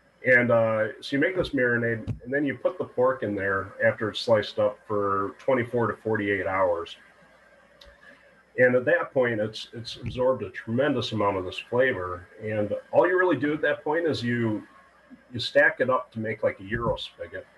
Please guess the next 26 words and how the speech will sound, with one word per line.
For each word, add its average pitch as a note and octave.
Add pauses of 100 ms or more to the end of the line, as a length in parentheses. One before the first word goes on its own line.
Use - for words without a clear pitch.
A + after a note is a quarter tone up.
(160)
And G#2+
the A2
easiest F3
way C#3
to G#2+
do G#2+
that, A2+
I A2
found, A#2
is G2+ (880)
you B2
take D3+
a -
pineapple C3 (260)
and A2+
you G#2+
slice B2
a A2
couple A#2 (140)
thick -
chunks A#2+
out B2
of B2+
it. C#3 (720)
And A2
you, A2+